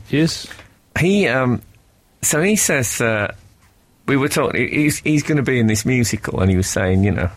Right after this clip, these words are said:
Speaker 2: obviously it's a big step.
Speaker 1: Mm-hmm.
Speaker 2: And he said, "Oh, well, I can always go back to tiling." And apparently he used to be a, I didn't know that, he used to be a tiler by trade.
Speaker 1: Really?
Speaker 2: Yeah. And he said, "I can always go back to tiling." And I said, "Oh, is that your Vietnamese girlfriend?"
Speaker 1: <laughs>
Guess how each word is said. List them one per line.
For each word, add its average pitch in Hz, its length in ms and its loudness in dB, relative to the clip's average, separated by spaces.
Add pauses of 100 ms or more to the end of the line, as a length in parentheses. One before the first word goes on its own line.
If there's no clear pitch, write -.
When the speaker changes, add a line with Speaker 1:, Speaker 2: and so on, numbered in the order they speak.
(300)
Speaker 2:
obviously 92 280 0
it's 101 120 -4
a - 60 0
big 104 180 -4
step. - 280 -4 (300)
Speaker 1:
Mm-hmm. 131 240 -2 (240)
Speaker 2:
And 123 120 0
he 110 60 2
said, 107 180 -2
"Oh, 92 160 0
well, 87 240 -2
I 104 180 0
can - 180 -2
always 104 180 2
go 101 100 0
back 92 200 -4
to 107 100 -4
tiling." 107 500 -2
And 95 80 2
apparently 110 360 -2
he 110 80 2
used 110 180 0
to 110 80 -6
be 98 160 -2
a, 95 180 2 (460)
I 113 60 -2
didn't 107 180 0
know 113 160 0
that, 85 100 0
he 92 60 0
used 98 160 -2
to - 80 -10
be 98 100 -2
a 92 60 0
tiler 104 460 -2
by 92 240 -4
trade. - 360 -6 (360)
Speaker 1:
Really? 104 400 -2 (320)
Speaker 2:
Yeah. - 340 -6 (240)
And 131 100 0
he 156 80 0
said, 135 200 -2
"I 87 60 -2
can - 40 -2
always 123 160 0
go 117 80 -2
back 110 200 -4
to 98 100 -4
tiling." 92 480 -2
And 110 100 0
I 117 60 -2
said, 127 180 -2
"Oh, 127 80 0
is 110 100 0
that 131 140 -4
your 110 240 2
Vietnamese 104 560 0
girlfriend?" 120 560 -2 (180)
Speaker 1:
<laughs> 151 280 -2